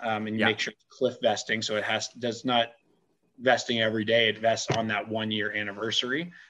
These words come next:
Speaker 2: Yes.
Speaker 1: Uh,
Speaker 2: Super. We're, we're working through that with, we, we've got lots of deals and stuff right now. And that's one, one thing that I think is very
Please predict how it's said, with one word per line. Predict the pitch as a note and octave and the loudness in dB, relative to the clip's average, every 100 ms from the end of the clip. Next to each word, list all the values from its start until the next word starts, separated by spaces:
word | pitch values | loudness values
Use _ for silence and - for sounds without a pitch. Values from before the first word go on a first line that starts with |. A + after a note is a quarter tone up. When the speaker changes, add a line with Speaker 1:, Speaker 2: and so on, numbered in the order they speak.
| _ | _
Speaker 2:
Yes. | C3 C3 A#2+ A2+ - - | 4 4 6 4 0 -8
Speaker 1:
Uh, | _ _ | _ _
Speaker 2:
Super. | - - F3+ F3 D#3+ | -10 2 4 6 4
We're, | D3+ F3 | 6 6
we're | D#3+ D#3+ | 6 4
working | D#3 D#3+ D#3 | 2 2 0
through | C#3+ D3+ | 0 2
that | C3 B2 - | 4 4 2
with, | B2+ G#2 - - - | -2 -2 -8 -18 -10
we, | C#3+ D3 | -2 2
we've | C#3+ | 4
got | C#3+ | 4
lots | A#2+ A#2+ | 4 2
of | A#2+ | -2
deals | A#2 A2+ A2+ A2 | 0 0 0 -4
and | A2 | -6
stuff | A#2 G#2+ | -4 -4
right | A2+ G2+ | -4 -2
now. | G#2 G#2 | -2 0
And | G2+ | 0
that's | G2+ - | -2 -4
one, | G#2 G2 F#2+ F#2 F2+ F2+ F#2 | -2 -2 -2 -4 -4 -4 -6
one | G#2+ A2 A2 G#2 | -6 -2 0 0
thing | - G#2 F#2+ | -2 -2 0
that | F#2+ F2+ | -2 -2
I | F#2 | -6
think | F2+ | -6
is | F#2+ | -12
very | F2+ G2 G2+ F#2+ | -2 2 4 2